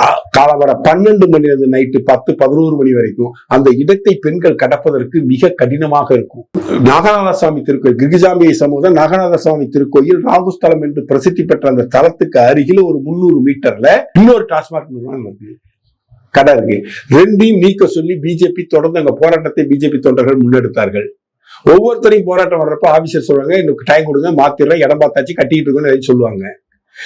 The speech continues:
அந்த க-, கடையை வந்து அங்கிருந்து நீக்கணும்னு சொல்லி பேரூராட்சி மன்றத்துல, பேரூராட்சி மன்றத்துல இரண்டு முறை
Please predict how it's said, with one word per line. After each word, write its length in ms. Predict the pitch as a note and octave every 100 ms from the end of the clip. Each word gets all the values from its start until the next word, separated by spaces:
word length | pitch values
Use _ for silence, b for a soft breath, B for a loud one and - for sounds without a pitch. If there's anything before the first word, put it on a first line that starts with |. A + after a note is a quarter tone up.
| B -
அந்த 240 | E3+ E3
க-, 300 | - D#3+ F3
கடையை 300 | - D#3 A3
வந்து 220 | G#3+ F#3+ G3
அங்கிருந்து 340 | E3 F3 F3+
நீக்கணும்னு 440 | D#3 F#3 - F3+ E3+
சொல்லி 300 | C3+ B2+ F#3+ - _ -
பேரூராட்சி 600 | E3 A#3 A#3 A3 G#3+ F#3+
மன்றத்துல, 480 | E3 D3 C#3 C3+ E3+ C4 - _ _ _ _ _ _
பேரூராட்சி 640 | D3 A3 A#3 A#3+ A3+ A3+
மன்றத்துல 440 | F3+ D3+ C3 - A2+ D#3+ C4+ - _ _ - _ C#3
இரண்டு 400 | D#3+ A3 C4+ C#4
முறை 260 | C4 B3 B3